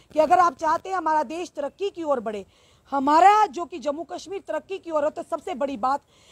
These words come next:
कि एजुकेशन का जो इंफ्रास्ट्रक्चर है, जो स्कूलों का इंफ्रास्ट्रक्चर है, उसे सही कीजिए। क्वालिटी of education अगर बच्चों को गवर्नमेंट स्कूल में मिलेगी, तो कोई भी माता पिता ज़्यादा पैसे खर्च कर, कर प्राइवेट स्कूलों में अपने बच्चों को नहीं डालेगा। पर ये लोग तो डेली वेजर्स हैं,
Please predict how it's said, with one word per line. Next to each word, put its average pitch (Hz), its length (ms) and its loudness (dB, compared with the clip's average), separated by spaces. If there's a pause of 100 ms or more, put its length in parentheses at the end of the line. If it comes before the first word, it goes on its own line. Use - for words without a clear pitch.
(200)
कि 339 60 -2
एजुकेशन 330 640 0
का 349 140 -4
जो 311 140 -6
इंफ्रास्ट्रक्चर 302 760 -4
है, 285 120 0
जो 254 140 -6
स्कूलों 392 360 -2
का 359 120 -2
इंफ्रास्ट्रक्चर 277 580 -6
है, 302 120 -2 (360)
उसे 320 220 -2
सही 262 240 0
कीजिए। 208 360 -10 (400)
क्वालिटी 330 400 2
of 370 100 2
education 339 500 -6
अगर 339 160 -6
बच्चों 294 340 -6
को 370 120 -6
गवर्नमेंट 302 300 -2
स्कूल 427 300 -4
में 349 120 -4
मिलेगी, 262 440 -6 (340)
तो 349 80 -6
कोई 359 240 -2
भी 427 120 4
माता 349 320 0
पिता 330 380 -4 (260)
ज़्यादा 285 320 0
पैसे 320 320 -6
खर्च 269 260 -10
कर, 262 140 -8
कर 320 120 -8
प्राइवेट 381 380 -2
स्कूलों 285 280 -4
में 285 160 -8 (300)
अपने 320 240 -8
बच्चों 262 320 -6
को 311 120 -4
नहीं 269 180 -4
डालेगा। 208 380 -4 (360)
पर 302 100 2
ये 311 180 0
लोग 349 200 0
तो 370 100 -8
डेली 359 280 -2
वेजर्स 359 360 -2
हैं, - 380 -10